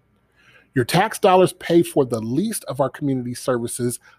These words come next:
up to your city officials, such as the mayor, city manager, and treasurer, the staffing for these departments,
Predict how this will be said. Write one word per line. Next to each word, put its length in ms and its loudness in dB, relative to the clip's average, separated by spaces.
up 180 -2
to 140 -8
your 120 0
city 300 -4
officials, 720 -2
such 280 -4
as 120 -2
the 80 -6
mayor, 640 2
city 320 -6
manager, 720 -2
and 140 -6
treasurer, 640 -2
the 80 -10
staffing 440 0
for 200 0
these 220 -4
departments, 800 -2